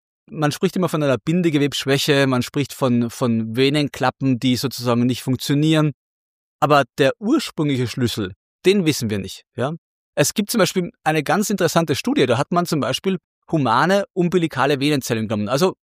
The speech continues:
aus Nabelschnüren von Neugeborenen hat man Zellkulturen entwickelt und diese Zellen, die haben die Eigenschaft, die teilen sich fünfundzwanzig Mal und dann sterben sie ab. Das ist ganz normal. Das ist jetzt sozusagen normale Zellkulturforschung. Und wenn man das Blut von Patienten mit Krampfadern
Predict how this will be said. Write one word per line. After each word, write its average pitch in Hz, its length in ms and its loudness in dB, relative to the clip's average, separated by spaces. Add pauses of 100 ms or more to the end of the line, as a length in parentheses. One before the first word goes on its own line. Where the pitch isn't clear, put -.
aus 147 260 -2
Nabelschnüren 190 640 0
von 147 160 0
Neugeborenen 160 540 0
hat 143 120 -4
man 127 140 -2
Zellkulturen 190 840 0
entwickelt 180 440 -4
und 151 100 0
diese 147 140 0
Zellen, 156 360 0
die 147 120 2
haben 143 120 2
die 127 100 0
Eigenschaft, 135 400 0
die 143 100 0
teilen 127 220 2
sich 156 180 -4
fünfundzwanzig 127 500 -2
Mal 120 200 4
und 139 140 0
dann 123 60 -2
sterben 110 240 -6
sie 110 100 -2
ab. 107 120 0
Das 110 160 -4
ist 117 120 -4
ganz 101 180 -6
normal. 101 300 0 (300)
Das 151 140 0
ist 170 100 4
jetzt 147 160 2
sozusagen 131 400 2 (340)
normale 120 440 4
Zellkulturforschung. 117 880 -4 (460)
Und 160 160 0
wenn 180 120 4
man 214 120 4
das 156 180 -2
Blut 247 340 -2
von 127 260 -4 (220)
Patienten 190 480 0
mit 131 160 0
Krampfadern 151 520 0